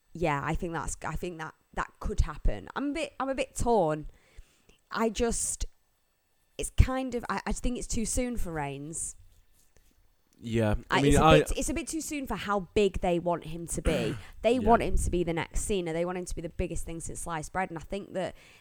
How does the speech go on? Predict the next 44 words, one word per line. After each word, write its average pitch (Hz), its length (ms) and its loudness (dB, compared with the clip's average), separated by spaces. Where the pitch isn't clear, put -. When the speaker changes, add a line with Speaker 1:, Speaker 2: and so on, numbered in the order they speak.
Speaker 1:
they're 185 100 2
not 208 220 -2
ready. 208 420 2
They're 110 240 0
not 226 140 6
Speaker 2:
No. - 40 -2
Speaker 1:
ready 214 220 2
yet. 160 400 0
And 175 140 -2
I 170 60 -2
think 202 280 -8
that - 180 -8
they 190 120 -4
might, 190 800 -6
although 233 280 -2
they 240 80 -6
could 202 180 -8
go, 175 260 -2
"Right, 262 260 0
okay, 170 220 -8
you 175 140 -4
know 190 140 -4
what, 160 220 -8
let's 156 220 -4
just - 220 -12
go 160 220 4
for 76 240 -6
it." - 240 -8
Speaker 2:
Yeah. 90 200 -4
Speaker 1:
There's 185 200 -4
part 208 320 -4
of 208 60 -4
me 196 80 -4
that 180 220 -8
thinks, 170 420 -12
"Not 185 680 -6
quite 165 460 2
Speaker 2:
Not - 20 -
quite 95 280 -2
Speaker 1:
yet. - 60 -4
Let's 208 220 0
Speaker 2:
yet. 139 100 2
Speaker 1:
get 202 80 0
a, 208 100 -8